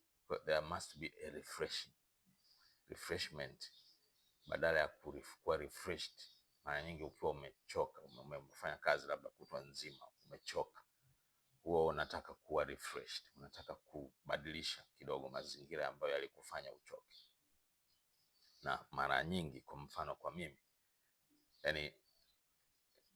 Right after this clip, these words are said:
na fall kwenye mtego tu wa kuanza kuangalia labda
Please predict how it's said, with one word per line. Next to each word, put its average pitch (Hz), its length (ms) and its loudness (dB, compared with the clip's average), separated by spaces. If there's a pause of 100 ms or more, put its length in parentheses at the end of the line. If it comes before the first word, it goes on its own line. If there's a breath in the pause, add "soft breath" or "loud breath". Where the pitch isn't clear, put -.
(120)
na 71 280 4 (220)
fall 85 540 4
kwenye 71 580 -6 (100)
mtego 73 460 -2
tu - 200 -10
wa 73 80 2
kuanza 80 400 -4
kuangalia 71 600 -2
labda 71 400 -2